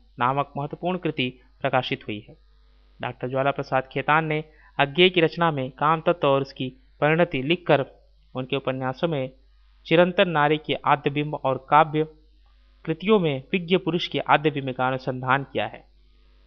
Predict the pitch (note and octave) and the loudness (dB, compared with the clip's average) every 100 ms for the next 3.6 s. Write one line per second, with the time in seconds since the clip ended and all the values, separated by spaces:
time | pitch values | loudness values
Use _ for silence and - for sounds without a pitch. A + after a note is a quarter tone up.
0 | _ - _ C#3+ - D3 - C#3 D3+ F#3 | _ -20 _ -12 -8 -8 -6 -4 0 2
1 | F3 E3 D#3+ C3+ B2+ - _ - C3 C3 | 2 0 -2 -6 -6 -14 _ 2 4 2
2 | C3 C#3+ C3 C3 C3 B2+ B2 B2 C3 - | 0 -2 -2 -2 -6 -6 -2 -2 -4 -10
3 | A#2+ C3+ D#3 F3+ D3 B2+ | -10 -4 2 2 2 -6